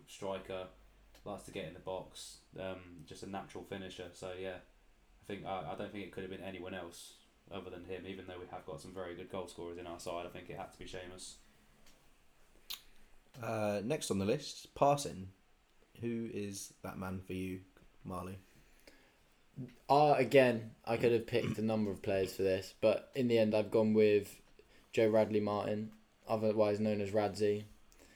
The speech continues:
Speaker 3: He was just, um, just, yeah, with the ball at his feet, you feel like he could find anyone on the pitch. He was, he was a brilliant player on the ball. Um,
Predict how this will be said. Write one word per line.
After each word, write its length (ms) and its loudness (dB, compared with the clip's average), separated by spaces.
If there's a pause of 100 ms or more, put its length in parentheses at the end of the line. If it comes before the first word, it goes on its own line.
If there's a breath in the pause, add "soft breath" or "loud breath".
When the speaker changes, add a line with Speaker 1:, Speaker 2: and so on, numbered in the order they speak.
(140 soft breath)
Speaker 3:
He 200 6
was 200 4
just, 500 2 (1600)
um, 240 0 (320)
just, 280 -2
yeah, 360 6
with 180 2
the 80 8
ball 260 12
at 60 10
his 160 8
feet, 320 4
you 140 -2
feel 260 6
like 180 6
he 80 0
could 160 -2
find 340 4
anyone 340 0
on 100 -2
the 60 -2
pitch. 380 -2
He 60 0
was, 260 2 (420 loud breath)
he 80 2
was 100 6
a 60 2
brilliant 400 8
player 260 4
on 100 2
the 60 0
ball. 300 4 (160)
Um, 360 0